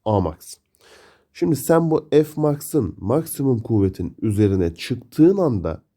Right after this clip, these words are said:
K cismi L'nin üzerinden ayrılacak ve sağa doğru daha hızlı bir hareket yapacak.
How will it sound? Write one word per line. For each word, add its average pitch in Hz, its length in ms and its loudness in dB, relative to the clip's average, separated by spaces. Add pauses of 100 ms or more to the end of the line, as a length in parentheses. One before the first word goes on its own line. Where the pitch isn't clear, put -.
(1600)
K 175 300 4
cismi 110 460 0
L'nin 135 260 4
üzerinden 107 560 -2 (100)
ayrılacak 120 800 0
ve 98 100 0
sağa 131 580 -2
doğru 120 580 0
daha 127 240 2
hızlı 113 320 0
bir 101 80 0
hareket 85 460 -8
yapacak. - 460 -20